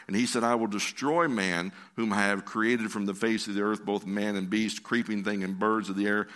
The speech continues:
for I am sorry that I have found them.'" So we see judgment, right? God is going to destroy humanity.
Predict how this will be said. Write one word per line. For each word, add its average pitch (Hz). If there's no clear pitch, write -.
for 95
I 101
am 95
sorry 113
that 101
I 98
have 98
found 117
them.'" 87
So 113
we 113
see 135
judgment, 95
right? 113
God 127
is 120
going 113
to 101
destroy 139
humanity. 110